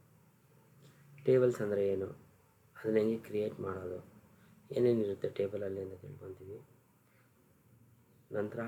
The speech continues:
ಎಸ್ ಕ್ಯೂ ಎಲ್ ಕ್ವೆರೀಸ್ ಅಂದ್ರೆ ಏನು, ಅದು ಹೆಂಗೆ ಬರೆಯೋದು, ಅದ್ರ ಸಿಂಟ್ಯಾಕ್ಸ್ ಏನು ಅಂತ ತಿಳ್ಕೊಂತೀವಿ.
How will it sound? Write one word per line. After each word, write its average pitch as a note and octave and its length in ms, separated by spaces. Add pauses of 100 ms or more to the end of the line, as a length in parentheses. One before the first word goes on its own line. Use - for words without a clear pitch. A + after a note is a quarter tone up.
(300)
ಎಸ್ - 180
ಕ್ಯೂ C#3 160
ಎಲ್ C3+ 80
ಕ್ವೆರೀಸ್ A2+ 360
ಅಂದ್ರೆ F#2 240
ಏನು, F2+ 160 (1200)
ಅದು G#2+ 160
ಹೆಂಗೆ A#2 160
ಬರೆಯೋದು, G#2 420
ಅದ್ರ A2+ 240
ಸಿಂಟ್ಯಾಕ್ಸ್ A2+ 540
ಏನು G#2 140
ಅಂತ G2 120
ತಿಳ್ಕೊಂತೀವಿ. F#2+ 600